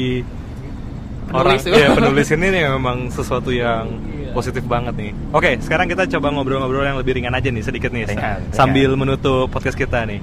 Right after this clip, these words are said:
Speaker 3: Oke, oke.
Speaker 2: Dari semua show yang udah lu tonton, John,
Speaker 3: Ah.
Speaker 2: em,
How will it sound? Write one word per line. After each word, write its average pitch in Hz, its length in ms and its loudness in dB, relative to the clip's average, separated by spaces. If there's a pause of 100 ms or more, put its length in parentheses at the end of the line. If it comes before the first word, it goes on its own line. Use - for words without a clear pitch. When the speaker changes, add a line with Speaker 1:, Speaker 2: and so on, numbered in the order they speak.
(120)
Speaker 3:
Oke, 101 140 -6
oke. 98 100 -2
Speaker 2:
Dari 143 340 4
semua 143 320 0
show 143 240 2
yang 135 200 2
udah 135 160 2
lu 135 120 0
tonton, 127 360 -4
John, 170 240 2
Speaker 3:
Ah. 139 400 2
Speaker 2:
em, 127 640 0